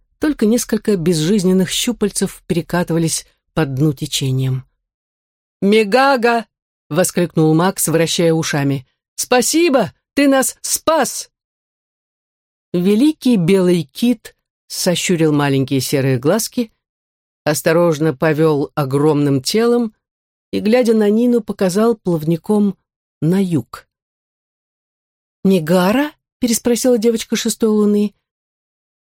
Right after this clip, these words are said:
Она протянула руку, чтобы погладить кита, но он уже отплывал. «Да,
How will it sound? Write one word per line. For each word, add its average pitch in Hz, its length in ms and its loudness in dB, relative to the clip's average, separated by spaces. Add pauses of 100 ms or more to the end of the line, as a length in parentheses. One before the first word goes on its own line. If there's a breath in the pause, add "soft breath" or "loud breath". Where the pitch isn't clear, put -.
(160)
Она 175 220 0
протянула 185 560 2
руку, 208 420 -2 (360)
чтобы 170 320 -2
погладить 175 640 0
кита, 233 480 -4 (160)
но 170 180 2
он 202 140 2
уже 190 200 2
отплывал. 151 600 -4 (1300)
«Да, 175 300 -2